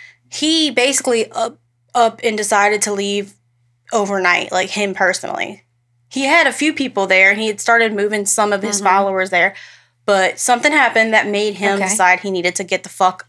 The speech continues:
Speaker 1: out of the U S. So, two weeks after Debbie was confronted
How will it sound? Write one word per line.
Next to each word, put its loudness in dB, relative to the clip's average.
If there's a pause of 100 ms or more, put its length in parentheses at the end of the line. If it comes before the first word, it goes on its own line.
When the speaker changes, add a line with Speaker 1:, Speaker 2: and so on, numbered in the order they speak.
Speaker 1:
out 4
of 0
the -4
U -4
S. -8 (840)
So, 2
two 0
weeks 0
after -2
Debbie 0
was 0
confronted 0